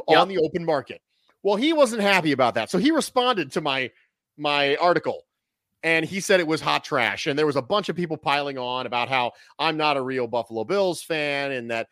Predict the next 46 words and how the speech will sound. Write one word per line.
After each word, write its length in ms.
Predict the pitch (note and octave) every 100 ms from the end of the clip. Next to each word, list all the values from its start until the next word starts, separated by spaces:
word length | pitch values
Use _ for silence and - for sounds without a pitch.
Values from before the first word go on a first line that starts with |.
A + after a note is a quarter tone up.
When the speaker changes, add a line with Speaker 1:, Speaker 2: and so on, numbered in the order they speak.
| _
Speaker 1:
you 60 | D3+
know, 60 |
Speaker 2:
Ah, 180 | F3 E3+
Speaker 1:
this 100 | C#3+
Speaker 2:
yes. 140 | - -
Speaker 1:
is, 60 |
this 180 | C#3 A#2+
is 80 | A2
just 180 | C3 -
Speaker 2:
Classic. 160 | D3+
Speaker 1:
garbage. 280 | E3 D#3 D3+ _ _
'Cause 100 | E3+
what 140 | A3+
I 20 | G3
said 160 | - A#3
was, 120 | F3+
you 80 | G3
know, 60 |
Ed 180 | C#3+ G3
Oliver 460 | F3 G3 D#3+ C#3 C#3
is 240 | D#3 E3
the 80 | C#3
starting 400 | C#3+ - D3 C3+
three 180 | C3 C3+
technique 340 | - B2 A#2 -
for 80 | A2
this 200 | G#2+ -
team. 320 | A3 E3 C#3 _ _
I 120 | C#3+
won't 160 | E3+ F3+
wanna 200 | D#3 D#3
pay 520 | - E3 D3+ C3 B2 - _ -
a 100 | C3+
rotational 920 | B2 B2 - D3+ C#3 - C#3 B2+ B2 A#2 _ _ _ _
three 180 | - A3
tech, 340 | - D3 A#2 -
who 180 | - D#3
I 140 | A#2+
like, 500 | F#2+ G2 B3 F3+ -
mind 240 | C#3+ B2 A2+
you, 280 | A2+ D3 - -
ten 160 | D3 B2+
million 180 | C#3
dollars 220 | E3+ G3+ G#3+
a 20 |
year. 200 | F4+ -